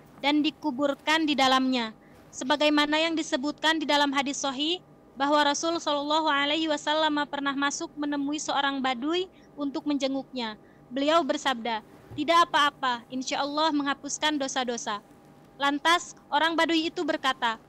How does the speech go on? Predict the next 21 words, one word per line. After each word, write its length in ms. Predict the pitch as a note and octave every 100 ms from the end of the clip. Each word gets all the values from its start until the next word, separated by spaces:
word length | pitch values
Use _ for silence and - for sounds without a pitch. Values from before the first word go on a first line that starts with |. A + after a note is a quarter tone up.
| -
"Engkau 240 | C#4 D#4 D#4+
katakan 560 | D#4+ D#4 D#4 E4 E4+
menghapus 480 | D#4+ D4+ D#4+ D4+ -
dosa? 480 | C4 C4+ D#4 F#4 - - - - C#4+
Bukankah 400 | D#4 D#4 D#4 D#4+
ia 320 | D#4+ D#4 D#4
adalah 560 | D4+ - D4 D4+ D4+ D4+
demam 320 | C#4+ D4 E4
yang 240 | E4 D#4+
cukup 320 | D#4 D#4 D4+
parah 320 | D4+ C#4+ D4 E4+
yang 160 | E4+
menimpa 320 | D#4 D4+ D4
orang 240 | C#4+ D4 C#4+ C#4+
tua 240 | C#4 D4+
yang 160 | D#4+ D#4
telah 240 | C#4 D4
mendekati 480 | D4 C#4 C#4 C#4+ C#4+
kubur?" 400 | C#4 A#3 E4+ G4 - - -
Beliau 320 | C4+ C#4+ E4
bersabda, 560 | D4 - D4 B3 B3+